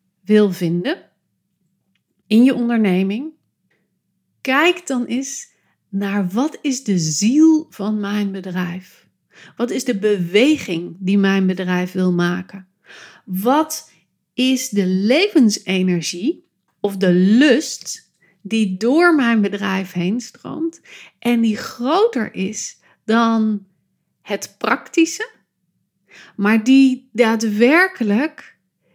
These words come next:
die inspiratu geeft aan mijn handelen? En dat kun je doen door bijvoorbeeld matjes neer te leggen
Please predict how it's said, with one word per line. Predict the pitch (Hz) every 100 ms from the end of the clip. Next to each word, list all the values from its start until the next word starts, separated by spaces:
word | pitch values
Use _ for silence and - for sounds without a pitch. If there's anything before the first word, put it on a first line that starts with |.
| _
die | - 220 226
inspiratu | 277 277 269 - 233 214 208 214 302 349 - 208 311 _ _ _ _ _ _ _ _
geeft | - - 349 359 262 - - _
aan | 202 233 240 202
mijn | 208 214 185
handelen? | 196 226 170 180 - _ _ _ _ _ _ _ _ _ _ _ _ _ _ _ _ - _ -
En | 220
dat | 226 -
kun | 302 294
je | 254
doen | - 254 269 269 262 - -
door | - 208
bijvoorbeeld | 202 190 196 175 180
matjes | 226 226 226 -
neer | 214 208
te | 208
leggen | 190 190 185 196 185